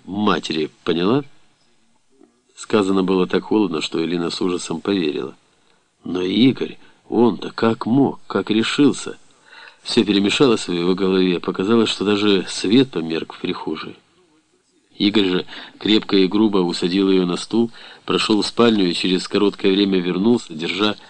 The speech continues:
в руках брюки Ефима вместе с подтяжками. Швырнул ей:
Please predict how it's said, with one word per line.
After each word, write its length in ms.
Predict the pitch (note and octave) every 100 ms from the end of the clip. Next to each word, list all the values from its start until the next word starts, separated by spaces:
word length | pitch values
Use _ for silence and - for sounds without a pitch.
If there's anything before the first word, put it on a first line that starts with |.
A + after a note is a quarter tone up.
| _ _ -
в 100 | F#2+
руках 360 | G2 G#2+ F#2+
брюки 340 | F#2 G2+ F#2 F#2+
Ефима 420 | F2+ - A2+ G2
вместе 380 | F2 F2+ - F2
с 60 |
подтяжками. 720 | - F#2+ D#2+ D#2 - - - _ _
Швырнул 500 | - G#2+ G#2 G2 F2
ей: 240 | D2+ D2+